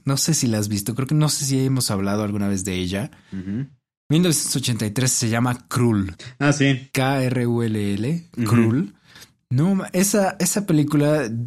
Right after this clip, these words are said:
Speaker 1: dude, yo la vi, eh, no tendría no, ni diez años y me la pusieron mis hermanos, que eran mucho más grandes que yo. Yo me enamoré de esa película porque era como la combinación perfecta entre Star Wars y El Señor de los Anillos.
Speaker 2: Ujú.
Speaker 1: Es como, como así, este, El Señor de los Anillos en el espacio, <laughs> o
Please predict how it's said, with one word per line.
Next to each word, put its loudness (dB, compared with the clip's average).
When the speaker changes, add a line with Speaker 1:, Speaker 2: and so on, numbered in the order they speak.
Speaker 1:
dude, 2
yo 2
la 2
vi, 4
eh, -2
no 2
tendría 2
no, 2
ni 2
diez 2
años -2
y -2
me 0
la 0
pusieron 0
mis 0
hermanos, -2
que -8
eran -4
mucho -6
más -2
grandes -4
que -8
yo. -6
Yo 2
me 2
enamoré 2
de 2
esa -2
película -2
porque 0
era 2
como 0
la -2
combinación 0
perfecta -4
entre -2
Star -2
Wars -2
y 0
El -2
Señor -2
de -2
los -6
Anillos. -2
Speaker 2:
Ujú. -4
Speaker 1:
Es 6
como, 0
como -4
así, -2
este, -6
El -4
Señor 0
de 2
los 0
Anillos 0
en 0
el 0
espacio, -4
<laughs> -8
o -4